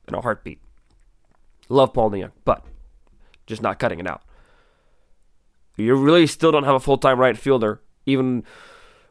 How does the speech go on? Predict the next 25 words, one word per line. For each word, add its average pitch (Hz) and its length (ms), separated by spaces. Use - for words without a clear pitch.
because 120 300
Harrison, 131 500
or, 123 220
I'm 110 40
sorry, 107 160
because 123 400
Harrison 123 320
Bader's 110 380
injured. 117 340
So - 140
that, 127 160
that, 143 200
that's 139 220
a 113 60
problem 117 240
with 110 80
this 110 100
team 104 100
right 87 120
now. 85 60
You 104 100
have 104 100
a 107 60
lot 131 160
of 117 160